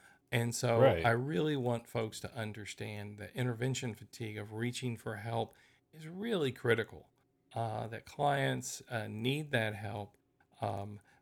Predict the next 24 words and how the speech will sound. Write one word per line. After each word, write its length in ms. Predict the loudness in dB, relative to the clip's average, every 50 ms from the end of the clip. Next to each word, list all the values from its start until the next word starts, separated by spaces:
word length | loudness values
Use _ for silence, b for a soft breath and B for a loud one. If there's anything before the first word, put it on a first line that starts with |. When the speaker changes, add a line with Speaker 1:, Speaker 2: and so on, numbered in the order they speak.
| _ 2
Speaker 1:
but 100 | 2 2
it's 260 | 2 0 0 -2 0
something 400 | 2 4 4 4 4 2 2 2
I 120 | 2 2
believe 280 | 2 0 0 0 0 0
that 120 | -2 -2
needs 240 | -4 -6 -6 -8 -8
to 100 | -10 -10
be 160 | -8 -6 -6 -6
really 320 | -4 -4 -2 -2 -2 -6
validated, 680 | -4 -2 -2 0 0 0 -2 -4 -4 -6 -6 -6 -6 -6
the 120 | -4 -4
idea 360 | -2 -4 -4 -4 -6 -6 -6
that 120 | -6 -8 -8
people 300 | -8 -8 -6 -6 -8 -6
reach 280 | -4 -4 -4 -4 -6 -6
for 140 | -6 -4
help 220 | -4 -4 -6 -6 -10
and 80 | -12
they 60 | -10 -6
haven't 320 | -4 -4 -4 -4 -6 -6
gotten 320 | -8 -10 -10 -10 -8 -8
enough 400 | -8 -6 -6 -6 -6 -8 -8 -10
help. 320 | -14 -16 -16 -16 -20 -20